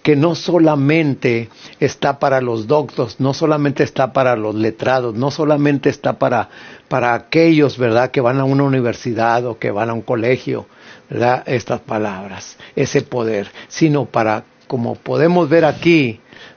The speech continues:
¿verdad?, las maravillas que estaban viendo esta gente, eh, de allí, ¿verdad?, de los judíos, de los gobernantes, estaban viendo que hombres sin letras,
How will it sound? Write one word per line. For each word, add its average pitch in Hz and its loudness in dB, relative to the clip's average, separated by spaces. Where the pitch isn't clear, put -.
¿verdad?, 143 0
las 139 4
maravillas 120 -2
que - -6
estaban 135 -2
viendo 139 0
esta 135 0
gente, 135 0
eh, 120 0
de 131 0
allí, 135 2
¿verdad?, 120 2
de 131 4
los 113 -4
judíos, 139 2
de 131 0
los 117 -4
gobernantes, 123 -2
estaban 127 -2
viendo 127 0
que 135 -4
hombres 175 2
sin 127 -4
letras, 139 -2